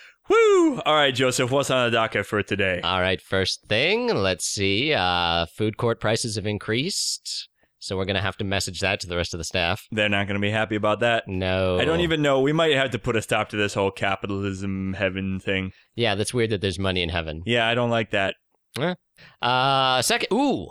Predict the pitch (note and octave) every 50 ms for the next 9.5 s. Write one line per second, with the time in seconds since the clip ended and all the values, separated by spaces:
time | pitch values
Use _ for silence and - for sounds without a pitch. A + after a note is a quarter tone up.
0 | - - B2 C3 A3 G3 C#3 G2+ F2 G#2+ G2 G2+ A#2 B2+ D3 D3+ C#3+ C#3 B2 A#2+
1 | A2+ A#2+ C#3+ E3+ G3 G3+ F#3 D3 B2+ A2+ G#2+ G2 - - - - - B2+ B2+ E3
2 | G3 G#3 D#3+ - - _ - - G2+ B2+ E3 F#3+ F#3 C3+ G2 F#2 F2+ D#2+ G2 F#2+
3 | G#2+ B2 C3 A#2+ G#2+ G2+ B2 E3+ C3+ F#2+ - - F2+ F2 F2 F2+ G2 A#2 B2+ A2+
4 | G#2+ C3 C3 - - - - F#2 F2+ F#2 F2+ - - - - G#2 C#3 D#3+ D#3 B2+
5 | G2+ G2+ G2 F#2 F2+ F2 E2+ - - - - - _ _ - - D3+ F3 F#3+ F3
6 | C#3 B2 C3+ D3 C#3+ A#2+ G#2+ F2+ F2 G2 A#2+ C3+ C#3+ E3+ D#3+ - - - - -
7 | E3 D#3 G#2 D#2+ - - - - A2 G2+ G#2+ - - G#2+ G2 A#2 C#3 C3+ A2 -
8 | - E3 F3 D#3 G#2+ F2+ G#2+ E3 F#3+ A2 F#2+ F#2+ F2+ F2 E2+ E2 G2+ B2+ C3 A2+
9 | F#2+ F#2+ B2+ E3+ C#3+ D2 - - -